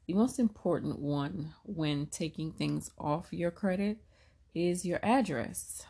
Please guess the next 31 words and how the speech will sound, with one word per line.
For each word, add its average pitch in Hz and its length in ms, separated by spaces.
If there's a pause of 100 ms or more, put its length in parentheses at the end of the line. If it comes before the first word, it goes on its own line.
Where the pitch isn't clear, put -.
Uh, 165 420
very 220 260
briefly, 156 640 (520)
your - 340
address 226 880 (1500)
can 208 180
hold 196 420
you 151 540 (560)
with 165 300
bad 147 320
credit 143 440 (540)
for 143 540 (380)
a 165 60
long 160 280
period 151 320
of 151 120
time. - 440 (840)
I 165 60
say 170 320
this 175 300
because 165 580
let's 151 280
say 180 280
that 160 300
when 156 220
I 151 120
was 160 240
young, 156 240
wild, 143 320
and 156 140
free, 196 460